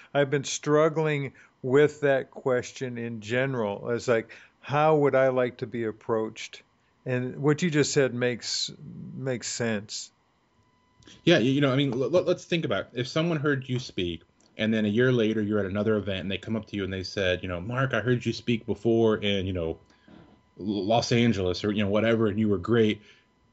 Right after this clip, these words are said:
Speaker 2: You love that. You love hearing that. You appreciate that. But if they then said,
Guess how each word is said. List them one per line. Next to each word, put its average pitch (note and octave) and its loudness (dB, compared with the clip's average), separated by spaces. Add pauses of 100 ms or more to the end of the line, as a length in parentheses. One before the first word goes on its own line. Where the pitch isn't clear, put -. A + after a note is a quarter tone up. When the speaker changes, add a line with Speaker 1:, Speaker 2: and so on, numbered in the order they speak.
(260)
Speaker 2:
You F3+ 0
love F#3+ 6
that. - -8
You A#2+ 0
love D#3 4
hearing F#2 -4
that. E2 -4
You D3+ 4
appreciate G3+ 0
that. - -14 (260)
But C#3 4
if C#3 0
they E3 4
then F#3 6
said, D#2 -12